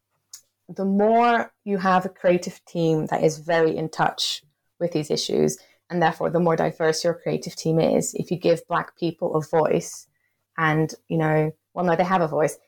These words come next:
If you give Black people a platform and control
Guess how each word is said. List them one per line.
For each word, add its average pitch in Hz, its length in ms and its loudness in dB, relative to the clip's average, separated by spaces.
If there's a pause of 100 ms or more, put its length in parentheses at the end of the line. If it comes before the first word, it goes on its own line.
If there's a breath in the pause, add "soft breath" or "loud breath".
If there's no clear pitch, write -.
(120)
If - 160 -6
you 180 60 -2
give 180 160 -2
Black 170 160 0
people 160 200 -4
a 156 40 -2
platform 160 640 -2 (260)
and 160 280 0
control 160 680 0